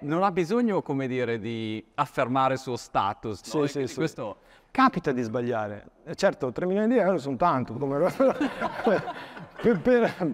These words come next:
Speaker 2: però, voglio dire, ehm, se è talmente facile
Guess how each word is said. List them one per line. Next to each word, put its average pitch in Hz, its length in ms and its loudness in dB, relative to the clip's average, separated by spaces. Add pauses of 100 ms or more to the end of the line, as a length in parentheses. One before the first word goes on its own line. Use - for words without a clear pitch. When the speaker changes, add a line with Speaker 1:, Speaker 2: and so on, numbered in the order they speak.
Speaker 2:
però, 208 640 4 (500)
voglio 214 280 4
dire, 156 480 4
ehm, 139 1600 0 (360)
se 208 640 4 (920)
è - 140 -4
talmente 247 540 4
facile 113 640 0